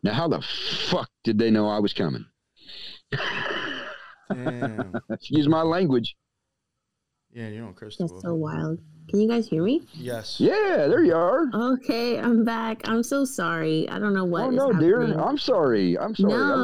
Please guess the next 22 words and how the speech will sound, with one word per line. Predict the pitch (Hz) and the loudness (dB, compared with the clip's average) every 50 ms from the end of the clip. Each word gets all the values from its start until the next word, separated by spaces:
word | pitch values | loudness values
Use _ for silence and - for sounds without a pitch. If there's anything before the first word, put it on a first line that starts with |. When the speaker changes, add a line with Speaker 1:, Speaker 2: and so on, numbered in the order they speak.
| 233 214 | 2 0
Speaker 3:
No. | 202 | 0
Speaker 1:
hoping | 196 165 147 | 2 2 2
you'd | 147 131 131 | 2 4 4
get | 156 160 - | 2 2 2
to | 156 | 2
ask | 165 180 170 175 | 0 2 2 2
me | 175 175 | 2 4
more | 180 185 180 | 4 4 4
questions. | 175 - 220 233 214 - - 87 73 - | 2 4 2 2 2 2 0 -2 -2 -2
Speaker 3:
It's | - 208 208 | -2 -2 0
Hot | 208 214 240 254 254 240 | 0 0 0 0 0 0
Mess | 240 233 180 | 0 2 2
Speaker 1:
Well, | 202 185 240 | 2 2 0
Speaker 3:
Express | 233 - - - - 220 208 208 214 208 - | -4 -6 -12 -8 -6 -4 -2 -2 -4 -4 -2
over | 208 190 185 180 175 | -4 -2 -2 -2 -4
here. | 175 - 165 160 156 156 156 156 - - 151 | -2 -2 -2 -2 -2 -2 -4 -6 -8 -12 -12
<laughs> | 143 - - | -6 2 2
Speaker 1:
I | 294 269 185 180 196 196 196 | 4 4 4 4 4 4 6
have, | 190 170 170 165 160 151 311 320 - - 302 294 - - - - - - - - 262 - | 6 4 4 2 2 0 0 -4 -4 -6 -6 -6 -6 -8 -10 -10 -10 -8 -8 -10 -6 -2
guys, | - 160 165 170 175 170 - | 0 2 2 2 0 0 0
I | - 156 170 | 0 0 0
have, | 185 170 160 156 139 | 2 2 2 0 0